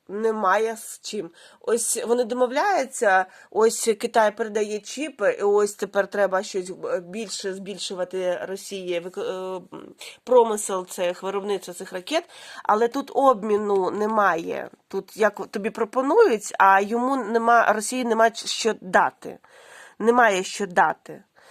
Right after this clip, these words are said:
Все рівно, як би там не було, Китай хоче щось взамін, щось хоче отримати за це.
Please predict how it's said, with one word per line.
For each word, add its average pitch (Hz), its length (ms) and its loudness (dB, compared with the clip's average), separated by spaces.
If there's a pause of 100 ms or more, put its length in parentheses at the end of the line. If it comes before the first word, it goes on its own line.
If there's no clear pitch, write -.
(240)
Все - 220 -2
рівно, 233 380 2
як 220 220 4
би 214 100 -4
там 214 200 -2
не 220 60 -4
було, 240 400 -2
Китай 254 360 0
хоче 254 340 -6
щось 233 280 -2
взамін, 202 680 -2 (280)
щось 240 280 -4
хоче 240 540 0
отримати 214 580 -4
за 185 160 -10
це. 170 420 -2